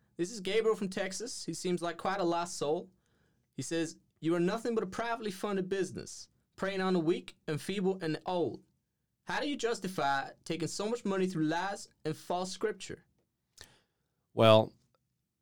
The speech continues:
Speaker 2: I could listen to people who are enthralled to fake news and the fake media. But all I want to tell them is this. This is a free country. The game is there and you can play it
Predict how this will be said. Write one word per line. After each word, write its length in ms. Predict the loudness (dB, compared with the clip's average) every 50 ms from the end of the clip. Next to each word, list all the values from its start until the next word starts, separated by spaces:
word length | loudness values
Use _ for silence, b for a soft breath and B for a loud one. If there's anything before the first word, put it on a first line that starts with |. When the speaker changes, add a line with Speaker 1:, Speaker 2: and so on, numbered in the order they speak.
| _ _ _
Speaker 2:
I 140 | 6 6 8
could 140 | 8 8 10
listen 300 | 10 10 8 8 4 4
to 340 | 8 8 8 8 6 4 -2 -12 _ _ _ _ _ _ _
people 540 | 8 8 8 8 10 8 6 6 4 -2 -12 _ _ _ _ _
who 160 | 6 10 12
are 180 | 12 12 12 12
enthralled 520 | 8 6 6 8 10 12 12 12 12 12
to 120 | 8 4
fake 300 | 4 8 8 8 8 8
news 460 | 8 10 10 12 10 10 8 4 0 -4 -6 0
and 160 | 4 6 6
the 80 | 6
fake 220 | 8 8 6 6 8
media. 500 | 6 8 8 8 8 8 6 4 2 -4 -14 _ _ _ _ _ _ _ _ _ _ _ _ _ _ _ _
But 100 | 8 10
all 140 | 12 12 12
I 80 | 12
want 180 | 12 12 12 10
to 100 | 8 8
tell 140 | 8 10 10
them 120 | 10 10
is 100 | 8 8
this. 460 | 8 6 6 6 6 4 0 0 -4 -8 _ _ _ _ _ _ _ _ _ _ _ _ _ _ _ _ _ _
This 160 | 6 6 6
is 140 | 6 6 6
a 60 | 6
free 180 | 8 8 8 8
country. 520 | 10 8 8 8 8 6 6 6 4 2 -4 _ _ _ _ _ _ _ _ _ _ _ _ _ _ _ _ _ _ _ _ _ _ _ _ -4
The 100 | -2 6
game 480 | 10 12 12 12 12 12 10 8 2 -6 -14 _ _ _ _ _ _
is 200 | 2 2 6 10
there 420 | 10 12 12 12 12 12 10 8 2 2
and 120 | 4 6 6
you 60 | 6
can 100 | 6 4
play 320 | 4 6 8 10 12 12 10
it 160 | 10 6